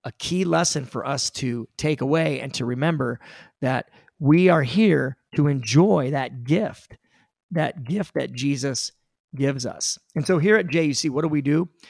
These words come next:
Every Friday, it's beautiful. Everybody gets dressed up 'cause we wanna feast. We wanna feast and we wanna look good. So we get together, we wear our finest. Everybody shows up at six o'clock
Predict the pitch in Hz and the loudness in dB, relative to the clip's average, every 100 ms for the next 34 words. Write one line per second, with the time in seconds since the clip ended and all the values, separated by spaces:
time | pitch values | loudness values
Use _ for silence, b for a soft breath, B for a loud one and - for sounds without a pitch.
0 | B B _ _ 156 175 185 190 156 139 | B B _ _ -2 0 0 -2 -4 -4
1 | 147 - 123 123 143 127 113 98 147 170 | -4 -6 -8 -8 -6 -6 -10 -8 -4 0
2 | 185 196 - 165 151 - 110 - _ _ | 0 -2 -2 0 0 -2 -6 -8 _ _
3 | _ _ _ _ _ 143 123 151 160 143 | _ _ _ _ _ -4 0 2 2 0
4 | 185 214 - - _ _ _ _ _ _ | -2 -4 -8 -12 _ _ _ _ _ _
5 | _ _ _ _ - 143 151 190 - 131 | _ _ _ _ -6 -2 2 2 0 -2
6 | 131 - - 123 139 151 120 143 127 120 | -4 -6 -8 -4 0 0 2 0 0 -6
7 | 110 117 - b - 135 135 170 208 165 | -8 -10 -16 b -8 -6 0 2 2 2
8 | 160 147 139 147 160 170 143 127 123 123 | 4 6 6 6 6 4 0 0 -2 -4
9 | - _ b b 151 165 175 - 170 156 | -6 _ b b 2 4 4 4 4 2
10 | 135 - 139 - 151 156 147 | -2 -4 -4 -2 2 2 0